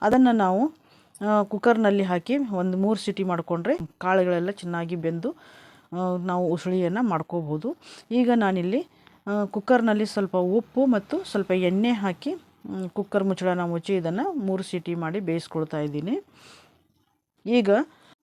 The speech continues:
ಕಡ್ಲೆಕಾಳು ಬೇಯುವವರೆಗೂ ನಾವಿಲ್ಲಿ ಒಗ್ಗರಣೆ ಮಾಡ್ಕೊಳ್ಳೋಣ. ಇಲ್ಲಿ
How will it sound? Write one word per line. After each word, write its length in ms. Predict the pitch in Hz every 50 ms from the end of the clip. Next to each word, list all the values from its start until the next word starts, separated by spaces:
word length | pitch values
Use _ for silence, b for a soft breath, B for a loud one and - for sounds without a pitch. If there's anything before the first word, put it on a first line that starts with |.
| _ _ _ _ _ -
ಕಡ್ಲೆಕಾಳು 520 | 226 220 202 233 247 247 226 220 214 202
ಬೇಯುವವರೆಗೂ 720 | 185 185 180 185 185 185 185 175 175 170 175 233 349 403 - 240
ನಾವಿಲ್ಲಿ 340 | 214 196 190 185 185 185
ಒಗ್ಗರಣೆ 440 | 180 180 175 170 214 226 226 220 208
ಮಾಡ್ಕೊಳ್ಳೋಣ. 540 | 196 175 165 156 - 160 156 160 160 160 185 254 381 392 - _ b b b b b b b b b _ _ _ _ _ 196
ಇಲ್ಲಿ 220 | 202 196 214